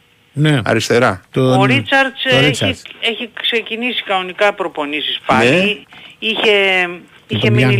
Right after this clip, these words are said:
Speaker 3: λίγο πίσω από κάτι ενοχλήσεις.
Speaker 2: Μπιανκόνη είναι φο-, ε,
Speaker 1: Σε-,
Speaker 2: στόπερ.
Speaker 1: στόπερ.
Speaker 2: Ναι.
Speaker 3: Ναι, ο Ρίτσαρτς είναι αριστερό μπακ, καθαρό.
Speaker 2: Ναι, αριστερό. Τι,
Speaker 3: Ναι.
Speaker 2: τι έχει
Speaker 3: Ναι.
Speaker 2: ενοχλήσεις, τι ενοχλήσεις έχει;
Speaker 3: Είχε ενοχλήσεις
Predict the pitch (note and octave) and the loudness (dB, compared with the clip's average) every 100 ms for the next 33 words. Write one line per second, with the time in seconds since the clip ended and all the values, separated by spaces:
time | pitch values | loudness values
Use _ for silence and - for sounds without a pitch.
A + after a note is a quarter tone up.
0 | B2+ A2+ F#2 G3+ - F3 E3 F3+ E3+ D#3+ | 2 2 0 -4 -4 -2 -2 -2 0 0
1 | C#3+ C3 C#3 C3+ A#2+ G3+ E3 D#3+ D3 C3 | -4 -6 -4 2 2 2 2 2 2 2
2 | B2+ B2+ B2+ A#2+ A#2+ B2 - C3+ - G2 | 2 4 2 0 -4 -6 0 0 2 -2
3 | G2 G2 F2+ - - - C3 G#2+ F#2 _ | -2 -6 -16 -20 -20 -4 0 0 -2 _
4 | - _ _ D#3+ D#3 F#3 F#3 - A3 G#3+ | -20 _ _ -8 -4 -4 -4 -4 -2 -2
5 | - G#3+ G3 E3+ - C3+ D#3+ F3+ C3+ D#3 | 0 0 2 0 0 -2 2 4 4 4
6 | F#3 D#3+ A#2 - C#3 G#3 F3 C3+ C#3 G3+ | 4 4 4 0 -2 0 0 -2 0 2
7 | F#3+ D3+ C#3+ C3 B2+ E3+ E3+ F#3+ F#3 B2+ | 4 2 2 2 2 0 0 2 0 0
8 | G#2+ - E2 - - _ - C#4 A3+ B3 | -2 -2 -4 -6 -12 _ -4 -2 0 0
9 | A3+ A3+ G3 C4+ A#3+ | 2 0 -2 -4 -4